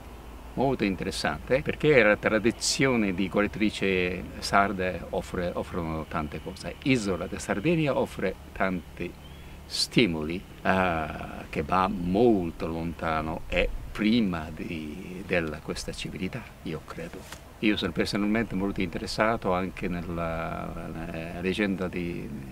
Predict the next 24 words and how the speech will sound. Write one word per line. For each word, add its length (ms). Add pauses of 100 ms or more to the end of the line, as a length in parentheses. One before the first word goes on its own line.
(200)
del 220
continente 540
dell'Atlantide, 920 (320)
e 80
forse 300
anche 440
prima, 560 (360)
seicento 1120
milioni 460
di 60
anni 220
fa, 180 (120)
cosa 600
erano. 560 (240)
Anche 280
questo, 460
in 180
qualche 280
modo, 380
in 480 (160)
eco 360
lontano, 840
nel 200
brezza 580